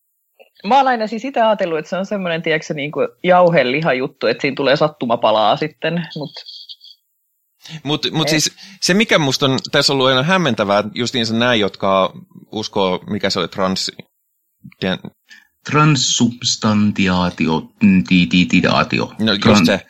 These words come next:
Speaker 2: Niin, niin tota, no, jos, jos se
Speaker 3: Transvaatio.
Speaker 2: niinku konkreettisesti muuttuu vereksi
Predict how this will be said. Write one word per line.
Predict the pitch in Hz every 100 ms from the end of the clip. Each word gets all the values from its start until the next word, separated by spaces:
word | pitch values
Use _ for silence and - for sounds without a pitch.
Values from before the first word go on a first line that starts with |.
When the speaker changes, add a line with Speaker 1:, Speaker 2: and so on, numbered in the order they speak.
| - - -
Speaker 2:
Niin, | 110 107 104 110
niin | 117 107
tota, | 104 107
no, | 107 110
jos, | 170
jos | 170 123
se | -
Speaker 3:
Transvaatio. | 123 117 107
Speaker 2:
niinku | 123 131 120 - - - _
konkreettisesti | - 202 220 175 135 117 110 104 110
muuttuu | 113 113 - 104 101
vereksi | 104 117 110 92 - 92 92